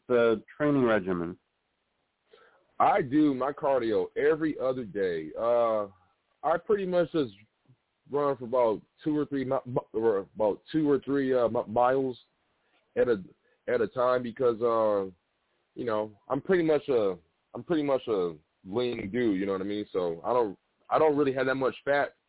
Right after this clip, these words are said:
Speaker 2: I don't really have that much fat to lose. I never even had fat. You know what I'm saying? I'm, uh, you know, really just, uh, tr-, trying to gain. I'm not just tr-, trying to gain, but also main-, but also main-, maintain too. Um, uh, I just try to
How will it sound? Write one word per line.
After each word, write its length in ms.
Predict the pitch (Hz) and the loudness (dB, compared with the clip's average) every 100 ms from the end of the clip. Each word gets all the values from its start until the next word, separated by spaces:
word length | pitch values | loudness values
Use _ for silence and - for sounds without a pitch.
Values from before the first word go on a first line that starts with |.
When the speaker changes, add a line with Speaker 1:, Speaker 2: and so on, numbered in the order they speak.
| _ _ - | _ _ -2
Speaker 2:
I 60 | |
don't 100 | 135 | 0
really 140 | 156 135 | 2 2
have 120 | 131 | 0
that 80 | 131 | 0
much 180 | 117 - | -2 -2
fat 220 | 139 147 - - | 0 0 0 -8
to 60 | |
lose. 340 | 98 90 71 64 _ _ _ _ | -4 -4 -6 -16 _ _ _ _
I 60 | 117 | -2
never 180 | 127 127 | 0 2
even 180 | 117 110 | 0 2
had 260 | 143 131 - | 2 2 0
fat. 220 | 101 78 | -4 -4
You 80 | 87 | -6
know 60 | |
what 80 | 95 | -6
I'm 80 | 92 | -6
saying? 280 | 95 101 101 | -6 -4 -4
I'm, 160 | 101 | -4
uh, 340 | 98 95 90 82 | -2 -2 -2 -4
you 120 | 104 | -6
know, 220 | 92 76 82 | -6 -6 -4
really 200 | 143 120 | -4 -4
just, 180 | 110 - | -8 -4
uh, 140 | 101 87 - | -2 -2 -6
tr-, 60 | - | -18
trying 260 | - 120 101 | -2 -2 -2
to 60 | 85 | -4
gain. 460 | 98 107 101 85 _ _ _ _ _ _ 113 | -4 -2 -2 -8 _ _ _ _ _ _ -2
I'm 80 | |
not 160 | 143 127 | 0 0
just 160 | 117 - | -6 -8
tr-, 80 | 139 | -8
trying 200 | - 113 | -4 -4
to 60 | 107 | -2
gain, 280 | 101 117 107 | -2 -2 0
but 140 | 104 | 0
also 340 | 104 110 95 87 | 0 0 -2 -6
main-, 400 | 92 117 110 - 73 | -4 -4 -6 -10 -4
but 120 | 101 | 2
also 400 | 110 107 90 85 85 | 2 2 -4 -4 -4
main-, 400 | 107 104 95 82 _ | -4 -4 -6 -10 _
maintain 560 | 90 110 101 123 113 85 - | -6 -4 -4 -4 -4 -4 -4
too. 180 | 110 - | -4 -2
Um, 460 | 98 92 90 87 82 - - - - - - - - _ _ _ _ _ _ _ _ _ _ _ - | 2 4 4 2 -2 -10 -16 -6 -2 -2 0 -6 -6 _ _ _ _ _ _ _ _ _ _ _ -2
uh, 320 | 107 101 98 | 2 2 2
I 100 | 110 | 2
just 160 | 131 - | 0 0
try 160 | 139 | 2
to 280 | 127 120 | 4 2